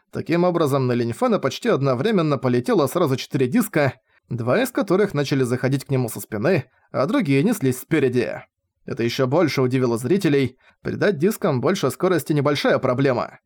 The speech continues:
Куда сложнее замедлить их передвижение, и уж тем более, когда одновременно с этим ты делаешь их траекторию непредсказуемой. Атака золотыми дисками с четырех сторон. Все четыре диска достигли своей цели почти одновременно,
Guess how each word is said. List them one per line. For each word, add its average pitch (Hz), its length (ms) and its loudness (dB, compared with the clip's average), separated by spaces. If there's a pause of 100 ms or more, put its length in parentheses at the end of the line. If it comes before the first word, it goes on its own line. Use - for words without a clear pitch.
(220)
Куда 123 260 -2
сложнее 160 540 0
замедлить 131 480 0
их 123 100 -2
передвижение, 131 800 0 (260)
и 196 160 0
уж 180 220 2
тем 135 240 0
более, 156 320 4
когда 143 320 0
одновременно 131 560 2
с - 100 -6
этим 175 260 0
ты 131 120 2
делаешь 147 440 2
их 185 140 2
траекторию 147 540 0
непредсказуемой. 139 960 0 (440)
Атака 160 540 0
золотыми 135 460 2
дисками 226 500 2
с - 80 0
четырех 175 440 0
сторон. 139 580 -2 (340)
Все - 300 -6
четыре 131 320 0
диска 147 260 -2
достигли 131 460 0
своей 123 260 -2
цели 147 240 0
почти 123 300 -4
одновременно, 143 800 0